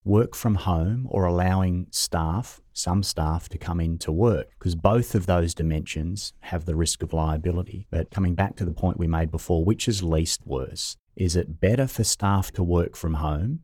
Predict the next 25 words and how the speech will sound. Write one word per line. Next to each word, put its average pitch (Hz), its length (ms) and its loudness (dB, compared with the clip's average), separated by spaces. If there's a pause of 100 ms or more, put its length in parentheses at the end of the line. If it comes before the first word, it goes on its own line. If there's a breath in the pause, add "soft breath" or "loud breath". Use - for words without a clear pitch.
(100)
and 87 180 -2
potentially 95 680 0
get 82 220 0
themselves 80 520 0
into 80 200 0
a 78 40 2
health 85 300 -2
and 78 100 -4
safety 82 440 -2
condition, 78 500 -4
inclusive 92 540 0
mental 78 380 0
health - 520 -8 (220)
or 80 480 0
an 80 120 -2
urban 76 380 0
ergonomics 80 580 0
problem? 85 440 -4 (160)
Or 92 100 4
is 85 80 2
it - 140 -6
better 127 200 4
to 135 80 0
have 107 280 0
staff 98 600 2